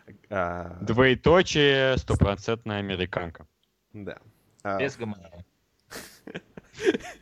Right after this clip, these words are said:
Speaker 1: Да, без Г М О. А, и этот фильм, он, он является косвенным продолжением фильма "Американский психопат",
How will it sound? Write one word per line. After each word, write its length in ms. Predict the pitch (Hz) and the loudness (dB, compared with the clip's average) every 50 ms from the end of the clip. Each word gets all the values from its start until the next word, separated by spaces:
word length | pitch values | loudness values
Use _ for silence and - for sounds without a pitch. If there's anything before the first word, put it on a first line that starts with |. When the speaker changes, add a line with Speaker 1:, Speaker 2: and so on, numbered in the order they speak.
| - - - - _ _ - - - - - - | -18 -16 -16 -16 _ _ -20 -20 -20 -20 -18 -12
Speaker 1:
Да, 180 | 107 98 92 90 - | -8 -8 -8 -8 -8
без 240 | 90 98 123 143 - | -12 -10 -10 -10 -8
Г 100 | - 113 | -8 -8
М 120 | 113 107 | -8 -8
О. 180 | 104 92 87 87 - - - - - - - _ | -8 -10 -10 -12 -14 -18 -20 -20 -20 -20 -18 _
А, 420 | - 107 101 101 98 95 92 - - _ | -10 -6 -6 -6 -4 -6 -8 -8 -12 _
и 340 | - 127 151 175 160 156 139 - - | -10 -8 -8 -6 -6 -8 -8 -8 -8
этот 280 | 160 160 - 143 117 | -10 -10 -12 -16 -18
фильм, 500 | - - 170 180 190 180 170 170 165 185 | -14 -12 -10 -8 -8 -8 -8 -10 -12 -14
он, 460 | - - 165 175 185 170 175 185 220 - _ _ _ - | -12 -10 -10 -10 -10 -12 -14 -16 -20 -20 _ _ _ -12
он 160 | - 165 202 | -12 -10 -8
является 800 | 190 139 113 104 117 143 165 170 - - 143 127 123 117 110 104 104 - 80 - _ | -8 -6 -6 -4 -4 -4 -6 -8 -10 -10 -8 -6 -6 -6 -6 -8 -12 -14 -18 -20 _
косвенным 580 | _ - 254 254 247 - - - 175 170 165 156 | _ -14 -10 -10 -10 -10 -10 -10 -8 -8 -8 -10
продолжением 880 | - - 143 117 107 110 107 107 98 104 101 92 92 90 92 90 90 92 | -10 -10 -10 -8 -6 -6 -6 -6 -6 -6 -8 -8 -8 -10 -12 -14 -16 -18
фильма 480 | - - - 104 95 92 90 87 85 87 _ _ _ _ _ _ _ - | -18 -14 -12 -12 -10 -10 -10 -12 -12 -14 _ _ _ _ _ _ _ -12
"Американский 600 | 98 98 98 95 92 - 104 104 - - - - | -10 -8 -8 -8 -8 -10 -12 -12 -12 -14 -16 -16
психопат", 520 | - - - - 175 175 - - 269 262 | -14 -14 -12 -12 -12 -12 -12 -12 -14 -14